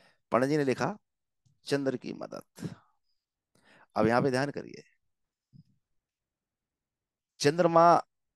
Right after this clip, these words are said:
अच्छा हो तो शुक्र की भी बदी को रोक लेता है, यानी कि जिस घर में सास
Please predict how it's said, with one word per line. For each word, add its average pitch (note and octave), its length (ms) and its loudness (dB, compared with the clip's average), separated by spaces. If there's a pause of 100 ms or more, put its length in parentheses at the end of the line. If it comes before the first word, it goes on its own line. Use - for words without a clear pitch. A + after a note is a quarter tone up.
(600)
अच्छा E3 320 2
हो A2 360 0 (440)
तो G#2+ 80 -8
शुक्र - 380 -4
की E3+ 160 -4
भी F#3 120 -2
बदी B2 320 0
को - 380 -8
रोक B2+ 280 -4
लेता - 380 -8
है, - 80 -14 (380)
यानी C3+ 260 -2
कि D#3 120 -4
जिस D3 240 -6
घर - 160 -2
में E3 140 -6
सास - 680 -4